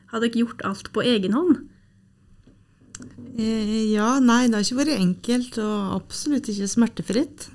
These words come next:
Speaker 2: Det er jo, ja, hun sto jo med, liksom, med nykken i døra når, eh, på nybygget når, eh, pandemien kom.
Speaker 1: På
Speaker 2: Så det
Speaker 1: nybygget? Hva er nybygget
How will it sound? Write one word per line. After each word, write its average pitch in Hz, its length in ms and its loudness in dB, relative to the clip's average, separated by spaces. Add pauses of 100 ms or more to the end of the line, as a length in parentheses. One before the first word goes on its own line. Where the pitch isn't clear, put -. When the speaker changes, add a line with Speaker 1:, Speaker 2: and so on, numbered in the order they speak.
Speaker 2:
Det 233 80 -2
er 240 160 2
jo, 208 500 0 (1000)
ja, 214 240 -2
hun 185 220 -4
sto 196 280 -4
jo 196 80 2
med, 220 200 2
liksom, 202 260 -2
med 202 160 4
nykken 190 340 0
i 175 400 0
døra 165 380 -2 (100)
når, 190 320 -2
eh, 185 380 -2 (100)
på 202 140 0
nybygget 185 500 2
når, 185 240 -2
eh, 180 320 -2 (680)
pandemien 175 500 2
kom. 269 340 2 (840)
Speaker 1:
På - 160 0
Speaker 2:
Så 214 40 6
det 240 40 10
Speaker 1:
nybygget? 208 560 4
Hva 220 240 0
er - 20 0
nybygget 190 500 -2